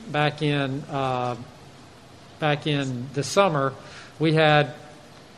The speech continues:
high nineties at our maximum number. Um, but we also are doing something a little more unique here now is we'll remove people off of isolation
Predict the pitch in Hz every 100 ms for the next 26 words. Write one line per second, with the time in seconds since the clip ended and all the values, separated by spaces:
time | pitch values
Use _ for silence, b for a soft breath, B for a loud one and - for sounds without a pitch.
0 | - - 160 156 147 147 156 139 127 120
1 | - 135 127 127 127 143 147 - 135 120
2 | 120 123 113 120 - B B B B B
3 | B - 139 135 127 151 160 180 196 214
4 | 202 180 156 151 170 160 151 160 151 143
5 | 139 156 165 160 156 143 147 175 - 170
6 | 165 170 160 160 143 139 170 175 185 190
7 | 151 147 147 139 - B B B - 160
8 | 165 151 165 175 170 175 160 127 135 147
9 | 151 139 143 147 139 127 143 147 170 156